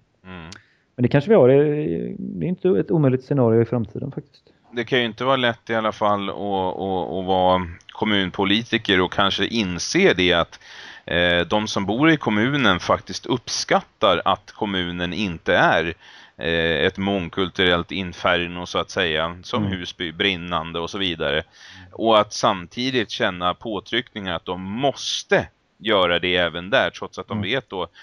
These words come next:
Speaker 1: de kanske faktiskt är intresserade av att de som bor i kommunen ska ha det bra och så. Men att
Speaker 2: Ja,
Speaker 1: de inte
Speaker 2: det kan man
Speaker 1: klarar av
Speaker 2: Ja.
Speaker 1: trycket från
Speaker 2: Mm.
Speaker 1: kollegorna.
Speaker 2: Nej, men precis. Det måste vara väldigt hemskt om man, om man nu skulle vara en ärlig politiker,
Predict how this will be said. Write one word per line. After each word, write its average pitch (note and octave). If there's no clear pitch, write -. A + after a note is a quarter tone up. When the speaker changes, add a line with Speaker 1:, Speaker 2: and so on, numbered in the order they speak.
Speaker 1:
de G#3
kanske D#3
faktiskt A2
är E2
intresserade A2
av E2+
att E2+
de F#2+
som F2+
bor E2
i D3+
kommunen F2+
ska C3+
ha A#2
det F#2+
bra E2
och G2
så. E2+
Men A2+
att G#2+
Speaker 2:
Ja, A3
Speaker 1:
de B3
inte G#3
Speaker 2:
det G2+
kan A#2+
man G#2+
Speaker 1:
klarar G#2
av A#2
Speaker 2:
Ja. -
Speaker 1:
trycket A#2
från F#2
Speaker 2:
Mm. D2
Speaker 1:
kollegorna. G2+
Speaker 2:
Nej, D#3+
men F3
precis. E3+
Det C#3
måste C#3
vara C3
väldigt A#2+
hemskt C#3
om B2+
man, B2
om B2
man B2
nu A#2
skulle A#2+
vara A#2
en C#3+
ärlig A2+
politiker, A#2+